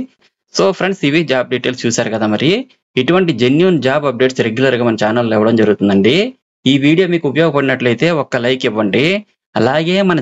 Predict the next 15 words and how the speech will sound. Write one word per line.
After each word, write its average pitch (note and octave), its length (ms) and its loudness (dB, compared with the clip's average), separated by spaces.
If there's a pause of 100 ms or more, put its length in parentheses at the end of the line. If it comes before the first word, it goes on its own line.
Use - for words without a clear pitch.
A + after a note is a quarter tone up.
channel C3 340 -4
సీవీ B2 240 2
Job A#2+ 180 0
portal A2+ 320 0
ని E3 120 0
subscribe A2+ 480 -2
చేసి G2 280 0 (160)
support G#2+ 420 -4
చేయండి. F#2 380 0 (460)
ఈ C#3 120 4 (180)
జాబ్స్ C3 280 -2
కి D#3 120 -2
సంబంధించిన B2 600 0
information A#2 480 0
నా A2 60 0